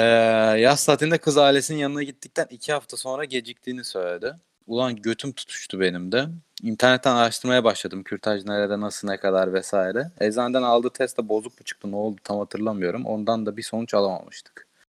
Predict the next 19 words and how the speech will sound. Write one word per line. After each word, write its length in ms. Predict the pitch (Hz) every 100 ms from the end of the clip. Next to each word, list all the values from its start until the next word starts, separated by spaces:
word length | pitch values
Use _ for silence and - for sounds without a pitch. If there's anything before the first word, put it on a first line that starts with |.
| _ _ _ _ _ _ -
Bir 160 | 135 143
ay 80 | 139
sonra 260 | 139 143 147
geldi 380 | 123 131 131 135
işte, 320 | 117 113 104
ben, 200 | 107 107 110 107 120 _ -
bu 380 | 110 104 117
ben 180 | 120 117
hastaneye 520 | 117 113 - 117 123
götüreceğim 420 | 113 98 95 101 95
test 340 | 107 98 -
için, 200 | - 98
bayağı 260 | 101 104 101
kararlıyım. 680 | 107 104 101 104 98 160 - _ - _ _ _ _
Gülmeye 380 | 123 123 131 135
başladı, 400 | 120 98 104 107
"Şaka 280 | - 110 123
yaptım." 400 | 104 85 - 85
dedi. 260 | 82 95